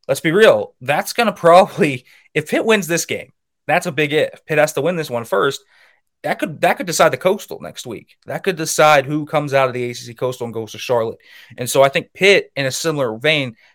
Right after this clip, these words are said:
has to win this one because it feels like if they lose this one or overlook this one and, and fall to four and three,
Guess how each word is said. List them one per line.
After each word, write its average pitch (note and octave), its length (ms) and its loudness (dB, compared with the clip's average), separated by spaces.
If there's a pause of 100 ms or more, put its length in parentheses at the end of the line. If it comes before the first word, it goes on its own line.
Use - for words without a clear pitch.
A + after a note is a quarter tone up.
has D3 240 -2
to C3 60 -10
win B2+ 120 -4
this C#3+ 160 -6
one B2 140 -4
because A#2 500 -4
it B2+ 120 -14
feels G3+ 300 2
like D3+ 140 2
if C#3 80 -12
they C3+ 120 2
lose D#3 340 -4
this D3+ 180 -6
one A2+ 360 -4 (200)
or B2 160 -4
overlook C#3+ 420 0
this C#3 200 -10
one A2+ 240 -4
and, A2 160 -8
and A2 140 -16
fall C#3 380 8
to B2+ 360 -8 (320)
four D3 260 0
and G#2+ 140 -8
three, C3 500 -2